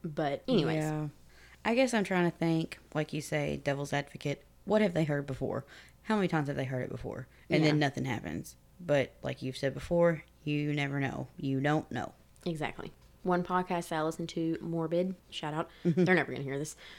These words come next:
Speaker 1: Um,
Speaker 2: <laughs> Hey, you never know.
Speaker 1: they always say, "Overreact."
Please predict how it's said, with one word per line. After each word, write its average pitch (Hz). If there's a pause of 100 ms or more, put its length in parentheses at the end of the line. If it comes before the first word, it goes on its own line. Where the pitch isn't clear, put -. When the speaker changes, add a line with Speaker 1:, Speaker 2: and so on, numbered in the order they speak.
Speaker 1:
Um, 196 (240)
Speaker 2:
<laughs> 208
Hey, 147 (240)
you 156
never 180
know. 165 (100)
Speaker 1:
they 202
always 185
say, 165 (220)
"Overreact." 208